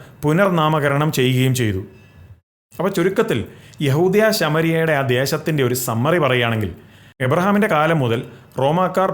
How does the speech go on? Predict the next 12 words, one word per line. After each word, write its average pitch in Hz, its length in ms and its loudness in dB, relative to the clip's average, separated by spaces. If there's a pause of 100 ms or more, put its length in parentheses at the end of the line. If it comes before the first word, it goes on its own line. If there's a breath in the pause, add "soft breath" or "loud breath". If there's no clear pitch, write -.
ഭൂരിഭാഗം 170 580 2
യഹൂദന്മാരെ 151 720 0
കീഴടക്കി 147 720 -2
നാട് 131 360 0
കടത്തുന്നതുവരെ 160 800 2 (460 loud breath)
ഏകദേശം 143 520 2
രണ്ടായിരം 170 520 2
വർഷക്കാലം 131 640 -2 (100)
യഹൂദർ 120 460 0 (100)
ആ 127 180 0
നാട്ടിൽ 127 360 -2 (140)
താമസിച്ചു. 120 480 -2